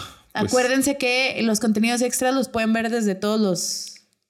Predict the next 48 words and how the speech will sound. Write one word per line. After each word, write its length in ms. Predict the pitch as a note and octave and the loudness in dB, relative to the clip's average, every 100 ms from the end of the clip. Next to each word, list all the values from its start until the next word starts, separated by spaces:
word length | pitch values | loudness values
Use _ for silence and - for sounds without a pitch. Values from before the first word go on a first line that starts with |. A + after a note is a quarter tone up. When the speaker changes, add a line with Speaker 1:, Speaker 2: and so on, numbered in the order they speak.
| _ - | _ 0
Speaker 1:
Sí, 160 | D#3 | 0
todos 160 | - D3 | 2 0
los 100 | B2+ | 0
niveles. 380 | B2+ A2+ G2+ - | 0 0 0 2
Speaker 2:
Todos 140 | - | 2
Speaker 1:
Usted 140 | - | 4
Speaker 2:
los 80 | - | 2
Speaker 1:
entra 160 | - - | 2 2
a 20 | |
Speaker 2:
niveles. 180 | - - | 2 0
Speaker 1:
Patreon 180 | D3+ C#3 | 0 0
desde 220 | A#2+ G#2 | -2 -2
dos 200 | A#2 B2 | -2 -2
dólares 280 | B2+ B2+ G#3 | -2 2 2
Speaker 2:
No 60 | |
Speaker 1:
al 80 | A3+ | 2
Speaker 2:
nos 80 | - | 2
Speaker 1:
mes 80 | B3+ | 0
Speaker 2:
tiene 180 | A#3 | -2
que 80 | A#3 | 0
dar 160 | A#3+ A#3 | 0 2
Speaker 1:
y, 60 | |
Speaker 2:
mucho 380 | - G3+ B3+ A#3+ | 2 2 0 -2
para 360 | A3+ A3 A3 G#3+ | -2 -2 -2 -2
Speaker 1:
y 60 | G2 | -2
puede 200 | - A2 | 0 2
ver 60 | - | 2
Speaker 2:
tener 100 | G2+ | 2
Speaker 1:
todos 140 | A#2 | 0
los 80 | G#2 | 0
Speaker 2:
gran 100 | G2+ | 0
Speaker 1:
contenidos 300 | G#2 G#2+ G2 | 0 0 -2
Speaker 2:
contenido. 320 | F#2 F2+ F#2 | -4 -4 -6
Speaker 1:
extra. 520 | G2 - - - G#2 | -8 -18 -20 -12 -4
Este, 720 | C3+ C3 - D3 C#3+ C#3+ C#3+ C#3+ | -2 0 -2 -2 0 0 -2 -2
nos 180 | C3+ C#3 | 0 2
vemos 180 | F3+ | 2
aquí 140 | F3+ D3+ | 0 0
la 140 | D#3+ | -2
próxima 260 | D#3+ E3+ E3 | -2 -2 -2
semana. 540 | C#3 C3+ D#3 F3 F3 - | 0 -2 -2 -4 -4 -2
Va 120 | A#2+ | -2
a 20 | |
ser 240 | D3+ C3+ | 0 -2
nuestro 280 | C3+ B2+ B2+ | -2 -2 -4
episodio 500 | A2+ G#2+ A#2 A#2+ A2 | -2 0 2 0 0
pre-Óscares. 760 | - E3 C#3+ - C3+ E3+ - - - _ | -2 0 0 -2 -2 -2 -4 -12 -20 _
Speaker 2:
¡Uh! 320 | E4+ B4+ F#4 | 2 4 4